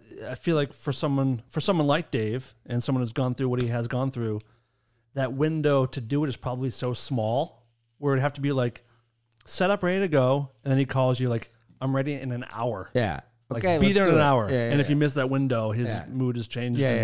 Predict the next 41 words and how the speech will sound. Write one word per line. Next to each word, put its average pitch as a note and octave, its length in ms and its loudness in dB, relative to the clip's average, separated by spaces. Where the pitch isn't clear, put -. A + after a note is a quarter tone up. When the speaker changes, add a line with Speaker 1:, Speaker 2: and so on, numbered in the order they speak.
Speaker 2:
yeah, - 80 -2
yeah. C2+ 40 -8
Speaker 1:
'cause B2+ 120 -8
you C3+ 80 0
have C3+ 100 -2
to C3 80 -6
be, A#2 400 -2
I'm D3+ 80 -8
sure F3 140 -4
you - 20 2
have B2+ 60 -6
to - 80 -4
be C#3 340 0
emotionally C#3+ 680 -2
prepared A#2 500 -4
to A2 60 -6
Speaker 2:
Yeah. E2+ 80 -6
Speaker 1:
do A#2 140 -2
that A2 220 -6
kind G2 140 -14
of F#2+ 60 -16
shit. - 260 -14
Speaker 2:
Because G3 280 4
we G#3 100 8
want, D#3+ 440 6
I D3 80 4
think F#3 220 0
it's, - 260 -6
it C3 140 6
would A#2+ 160 0
be A2 140 4
helpful G#2+ 560 2
to G2+ 140 0
hear A2 260 2
our G2 220 0
take C#3 340 -2
on F2+ 180 -4
things B2+ 300 -4
that D#2+ 160 -8
you're F2+ 120 -4
seeing. E2+ 420 -2